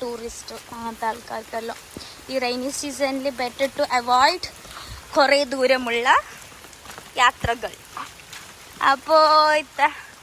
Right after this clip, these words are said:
നിങ്ങൾക്ക് കാണുന്ന ഇവിടെ തോട്ടത്തിൽ വെള്ളം നിറഞ്ഞിന, അതിൻ്റെ അപ്പുറമാണ് എന്ത് പുഴ. ആ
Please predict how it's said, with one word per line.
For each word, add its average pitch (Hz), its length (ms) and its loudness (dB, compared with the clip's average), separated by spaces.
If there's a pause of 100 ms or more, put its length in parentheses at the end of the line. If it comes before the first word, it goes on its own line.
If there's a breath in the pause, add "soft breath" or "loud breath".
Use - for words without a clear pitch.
(160)
നിങ്ങൾക്ക് 311 400 -6
കാണുന്ന 339 340 4
ഇവിടെ 247 160 -4 (100)
തോട്ടത്തിൽ 277 460 -2 (140)
വെള്ളം 294 340 -4
നിറഞ്ഞിന, 262 340 -8 (520 loud breath)
അതിൻ്റെ 302 240 2 (160)
അപ്പുറമാണ് 311 840 2 (720)
എന്ത് 294 200 -10 (200)
പുഴ. 320 180 0 (520 loud breath)
ആ 302 60 2